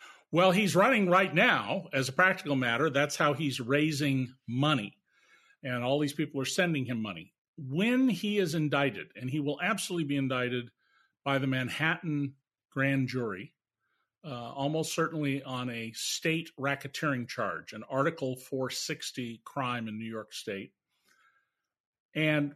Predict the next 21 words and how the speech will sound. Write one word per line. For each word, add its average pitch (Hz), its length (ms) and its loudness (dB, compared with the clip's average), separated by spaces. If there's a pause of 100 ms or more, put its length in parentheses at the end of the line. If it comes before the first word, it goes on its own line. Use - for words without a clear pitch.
probably 185 600 4
will 151 180 0
be 147 200 0
indicted 131 540 0
in 117 440 -8
Westchester 156 580 -2
County, 147 520 0
just 131 300 -6
north 143 260 2
of 131 120 -2
there, 131 380 0
over 117 240 -4
property 151 440 -2
tax 127 360 -4
fraud, 123 560 -2 (680)
uh, 110 240 -4
perhaps - 760 -2
by 139 140 2
Letitia 135 520 -4
James, 131 760 -2
the 120 400 -8